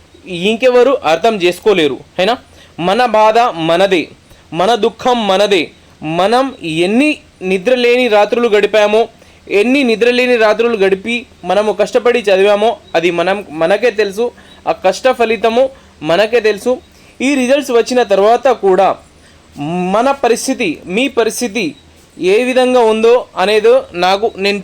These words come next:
క్లియర్గా చెప్పగలుగుతాను. అయినా వందకు వంద శాతం నేను చెప్పగలుగుతాను. ఎందుకంటే,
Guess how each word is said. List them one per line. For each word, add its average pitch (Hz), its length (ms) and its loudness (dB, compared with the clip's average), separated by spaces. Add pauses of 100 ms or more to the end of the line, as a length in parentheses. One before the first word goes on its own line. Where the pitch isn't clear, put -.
(420)
క్లియర్గా 254 400 2
చెప్పగలుగుతాను. 220 920 0 (300)
అయినా 226 200 0
వందకు 196 520 0
వంద 208 220 2
శాతం 208 400 0
నేను 214 260 0 (340)
చెప్పగలుగుతాను. 214 760 0 (3000)
ఎందుకంటే, 226 760 0